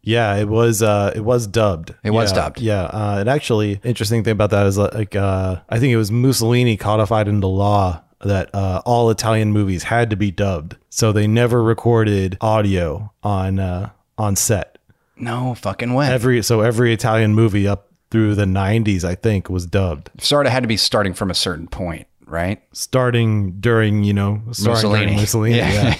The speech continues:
Speaker 1: yeah. I think they might have done it, like, before then, but
Speaker 2: Right,
Speaker 1: he
Speaker 2: right.
Speaker 1: was like, "Yeah, and by the way, you know, the law is you have to dub every movie."
Speaker 2: Wow. What a weird, uh, what was it? Do you know his reasoning for that?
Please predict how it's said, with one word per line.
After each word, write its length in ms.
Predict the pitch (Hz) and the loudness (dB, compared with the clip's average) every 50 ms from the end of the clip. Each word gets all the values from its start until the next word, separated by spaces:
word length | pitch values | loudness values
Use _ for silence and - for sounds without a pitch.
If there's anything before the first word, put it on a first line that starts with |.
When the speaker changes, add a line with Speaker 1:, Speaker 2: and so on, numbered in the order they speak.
| - - | -2 -4
Speaker 1:
yeah. 80 | 123 - - | -4 -2 0
I 60 | 135 143 | 0 0
think 120 | 196 208 | 2 2
they 80 | 170 139 | 2 2
might 120 | 135 127 | 2 2
have 120 | 120 120 110 | 2 2 2
done 180 | 131 127 120 | 2 2 4
it, 140 | 117 113 - | 2 2 2
like, 260 | 117 113 107 - - - | 2 0 0 -2 -2 -2
before 360 | 110 101 - 104 107 113 117 | -2 -2 0 2 2 2 4
then, 240 | 117 127 127 131 120 | 2 2 2 2 2
but 140 | 104 107 104 | 2 2 2
Speaker 2:
Right, 180 | 101 95 131 127 | 2 2 2 2
Speaker 1:
he 60 | 120 | 2
Speaker 2:
right. 100 | 110 120 | 2 2
Speaker 1:
was 140 | 123 104 107 | 2 2 2
like, 340 | 117 110 104 104 101 101 - | 2 2 2 0 0 -2 -2
"Yeah, 220 | 113 113 104 87 - | -2 0 0 0 -2
and 240 | - 107 107 101 95 - _ | -2 -2 -2 -4 -4 -6 _
by 180 | - 131 131 120 | -2 0 2 2
the 120 | 117 117 | 2 4
way, 320 | 113 120 117 104 131 113 101 | 4 4 2 2 2 0 2
you 160 | 101 117 123 | 2 2 2
know, 120 | 113 113 117 | 4 2 2
the 100 | 120 120 | 2 2
law 280 | 117 120 123 127 123 117 | 2 2 2 2 2 0
is 120 | 117 107 | 0 0
you 100 | 127 123 | 0 0
have 200 | 120 117 117 - | 0 0 -2 -2
to 60 | - 120 | -2 -2
dub 300 | 98 117 110 113 107 110 | 0 0 0 2 2 0
every 200 | 113 104 113 113 | 0 0 0 0
movie." 420 | 117 117 117 113 104 104 90 80 - _ _ _ _ _ | 2 2 2 2 0 -2 -2 -4 -6 _ _ _ _ _
Speaker 2:
Wow. 420 | 104 95 95 98 98 85 80 - - - _ - | -2 0 0 0 0 0 -2 -6 -10 -18 _ -6
What 200 | - 123 160 190 | -2 0 0 2
a 40 | |
weird, 680 | 147 98 101 101 101 110 117 120 120 120 107 98 90 - - | 0 0 0 0 0 2 2 2 2 0 0 -4 -8 -8 -6
uh, 460 | - 95 98 92 90 87 87 82 - - - | -4 -2 -2 -2 -2 -4 -4 -6 -10 -12 -6
what 240 | - 113 131 135 | -2 -2 0 0
was 160 | 139 135 - 151 | 0 0 0 0
it? 100 | 143 107 | 0 0
Do 60 | 110 | 0
you 60 | 117 | 0
know 140 | 117 117 123 | 2 2 2
his 160 | 127 110 92 | 0 0 -2
reasoning 500 | 87 87 87 92 107 107 - 147 180 202 | -4 -6 -6 -4 -4 -2 -2 -2 -2 -4
for 160 | - - - 311 | -4 -6 -8 -6
that? 240 | 311 311 302 - | -6 -6 -8 -10